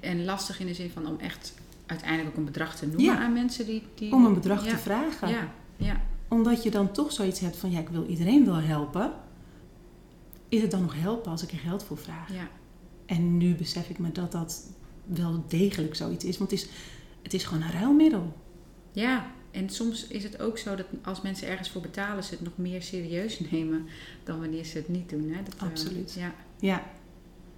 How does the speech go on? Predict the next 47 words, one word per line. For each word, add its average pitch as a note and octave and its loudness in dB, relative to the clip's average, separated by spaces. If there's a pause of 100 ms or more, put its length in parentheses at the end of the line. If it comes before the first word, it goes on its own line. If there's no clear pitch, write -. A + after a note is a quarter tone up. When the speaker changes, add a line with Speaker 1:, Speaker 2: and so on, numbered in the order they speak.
(200)
Speaker 1:
En F#3 -4
hoe F#3+ -2
is A3 -2
dat A3 -6
voor - -6
jou G3+ -2
veranderd? A3+ -2 (440)
Wanneer F#3 -4 (300)
durfde F#3 -2
je F3 0
dat E3+ -4
wel? A3+ -6 (680)
Speaker 2:
Eh, G#3 4
toen G3+ 4
ik F#3+ 4
eigenlijk G#3+ 0
na F3 4
de F3 0
eerste F#3+ 2
resultaten F3 -2
die D#3+ -2
ik D3+ -10
kreeg D#3+ -4
van E3 0
mijn D#3+ 0
cliënten. D#3+ -2 (840)
Als F3 0
je F#3 2
merkt F3+ 4
dat F3 -2
je E3+ 2
mensen E3 2 (100)
echt A3 -2
hebt E3+ -6
geholpen E3 -2 (100)
en F3 -4
Speaker 1:
Ja. E3+ -4
Speaker 2:
echt, - -6 (560)
echt E3+ -4
een E3 -8
stuk F3 -4
verder F3 0
hebt E3 -2
gebracht - -8
in E3 2
hun E3+ 2
leven. D#3+ -4